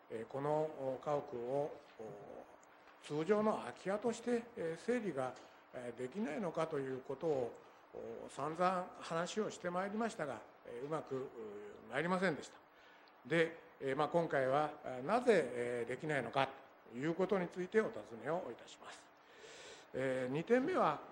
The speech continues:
えー、三、えー、湯上がりにあります、えー、指導湯上がり線上にある、えー、まあ、家屋になるわけですが、えー、これは、あの、消火栓の上に、えー、消火栓というのは、えー、小さい、えー、川の上、えー、に、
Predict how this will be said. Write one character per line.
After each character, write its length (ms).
え 300
ー、 40
三、 340
え 400
ー、 40
湯 40
上 140
が 140
り 100
に 100
あ 120
り 100
ま 140
す、 80
え 160
ー、 160
指 80
導 280
湯 80
上 120
が 100
り 100
線 280
上 200
に 120
あ 120
る、 220
え 240
ー、 40
ま 80
あ、 60
家 140
屋 80
に 100
な 140
る 80
わ 160
け 60
で 120
す 160
が、 160
え 120
ー、 40
こ 120
れ 60
は、 120
あ 40
の、 340
消 240
火 120
栓 460
の 140
上 160
に、 180
え 60
ー、 40
消 200
火 100
栓 200
と 100
い 60
う 40
の 100
は、 140
え 260
ー、 140
小 20
さ 160
い、 220
え 220
ー、 40
川 200
の 120
上、 140
え 640
ー、 20
に、 160